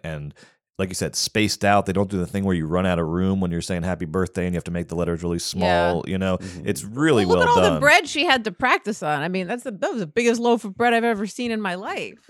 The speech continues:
Speaker 2: Longest
Speaker 3: Yeah.
Speaker 2: loaf.
Speaker 3: Yeah, that's the devil at work right there. The devil mixes truth with lies. He mixes white bread with rye bread. Uh,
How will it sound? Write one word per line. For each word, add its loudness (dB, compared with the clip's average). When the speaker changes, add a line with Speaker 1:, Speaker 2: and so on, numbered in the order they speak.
Speaker 2:
Longest 2
Speaker 3:
Yeah. -4
Speaker 2:
loaf. -12
Speaker 3:
Yeah, -8
that's -12
the -8
devil -2
at 0
work 0
right -4
there. -2
The -12
devil 0
mixes -4
truth -2
with -8
lies. 4
He -2
mixes -4
white -6
bread -2
with -10
rye 0
bread. 2
Uh, -2